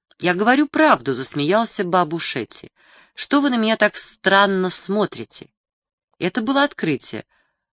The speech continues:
трудно поддающееся осмыслению. Мудугары-коммунисты, племя, которое в своём развитии недалеко ушло от предков, живших в каменном веке, и вдруг коммунисты.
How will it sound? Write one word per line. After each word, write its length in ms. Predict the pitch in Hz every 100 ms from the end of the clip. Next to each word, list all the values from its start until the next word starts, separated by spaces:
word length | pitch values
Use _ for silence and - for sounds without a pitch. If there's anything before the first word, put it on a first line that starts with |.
| _
трудно 380 | 233 196 131 123
поддающееся 1000 | 131 127 139 208 - 180 175 - 165 -
осмыслению. 920 | 147 156 170 165 - 139 135 113 110 - _ _ _ _ -
Мудугары-коммунисты, 1700 | 151 170 139 139 120 214 247 233 - 185 175 165 139 117 - 104 - - _ _
племя, 400 | - 214 277 269
которое 380 | - 156 160 151
в 40 | 147
своём 340 | 151 160 151
развитии 680 | 143 139 151 220 - 202 202 _ _ _ -
недалеко 680 | 208 202 233 233 - 170
ушло 460 | 135 - - 147 135
от 260 | - 127 - -
предков, 520 | 147 180 - - 233 - -
живших 600 | 170 180 196 - 190 -
в 80 |
каменном 520 | - 190 180 180 190 190
веке, 500 | 175 180 - - - _ _ _ -
и 80 | 185
вдруг 360 | 160 208 269 -
коммунисты. 720 | 220 214 190 123 - -